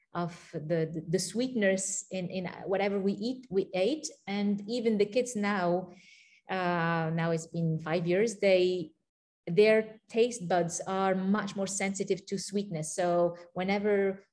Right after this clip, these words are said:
we go to Morocco and we have the normal Moroccan sweets and, uh, pastries, they find it too sweet. And they have maybe one and say, "Oh,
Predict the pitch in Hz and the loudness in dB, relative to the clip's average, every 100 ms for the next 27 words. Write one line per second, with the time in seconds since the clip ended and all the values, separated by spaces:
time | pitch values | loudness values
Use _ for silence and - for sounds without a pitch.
0 | - 180 190 180 175 165 196 208 202 196 | -12 -6 -2 0 -2 2 0 2 2 2
1 | 190 196 185 180 175 170 185 175 175 175 | 2 2 0 0 0 2 0 0 0 2
2 | 185 214 202 196 190 180 196 214 190 - | 4 4 4 4 4 4 4 0 -4 -4
3 | 202 208 202 - - 175 170 170 170 165 | 0 0 -2 -8 -6 -4 -2 0 2 2
4 | 165 220 247 - 165 170 170 175 170 175 | 4 2 2 -2 -2 -2 2 0 0 -2
5 | 170 170 - 220 202 - 262 - 180 185 | -2 -4 -6 -6 -4 -4 -6 -6 -8 0
6 | 185 175 175 175 170 180 202 202 165 170 | 2 2 0 2 2 2 0 0 0 0